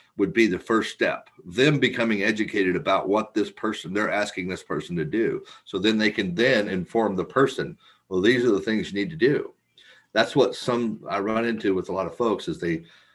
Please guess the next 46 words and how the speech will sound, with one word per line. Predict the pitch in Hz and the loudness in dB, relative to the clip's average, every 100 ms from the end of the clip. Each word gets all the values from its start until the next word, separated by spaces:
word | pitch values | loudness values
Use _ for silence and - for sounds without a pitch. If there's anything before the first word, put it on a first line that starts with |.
| _ _ - | _ _ 0
they | 95 | 2
don't | 95 104 104 | 2 -2 -2
necessarily | 101 101 101 98 95 | -4 -4 0 2 2
wanna | 95 90 76 - _ - | 0 -2 -4 -8 _ -10
confront | 98 85 117 107 101 | -8 -2 0 0 0
the | 95 | -2
information | - 90 90 110 - 92 78 | 0 -2 2 0 0 -4 -2
that | 87 76 | -4 -2
they | 92 | -2
need | 92 80 | -2 -2
to | 80 | -2
know | 107 113 82 85 | 2 2 2 0
to | 85 85 | -2 0
be | 95 | 0
able | 87 | 0
to | 80 | -4
confront | - 82 98 82 | -6 -6 -6 -6
the | - | -8
problem. | 120 120 - 73 - _ _ _ _ _ _ _ - | 0 0 0 -4 -8 _ _ _ _ _ _ _ -8
And | 90 | -8
so | - 113 104 | 2 6 6
if | 98 | 4
they | 113 117 | 4 4
knew, | 113 123 117 | 8 10 10
like, | 98 92 90 - | 8 2 0 2
that's | 131 147 147 | 2 4 4
one | 143 | 6
of | 117 | 4
the | |
things | - 120 113 107 | 2 0 0 -2
about | 107 104 95 - _ - | 0 0 0 -4 _ -16
with, | 92 | -4
that | 117 92 | -2 0
we | 101 131 | 4 6
try | 143 117 | 6 4
to | 101 | 4
do | 87 101 | 4 4
with | 87 | 4
our, | 95 98 92 - _ _ _ _ - | 2 2 2 -4 _ _ _ _ 0
our | 104 117 | 2 2
organizations | 117 104 101 87 104 104 95 104 | 2 2 2 2 0 0 -2 -2
that | 92 | 0
we've | 95 82 | 0 2
just | 107 98 - | 0 0 -2
now, | 98 95 87 - _ _ _ _ _ - | 0 2 0 -4 _ _ _ _ _ -4
um, | 90 90 82 82 78 | -2 0 0 -2 -4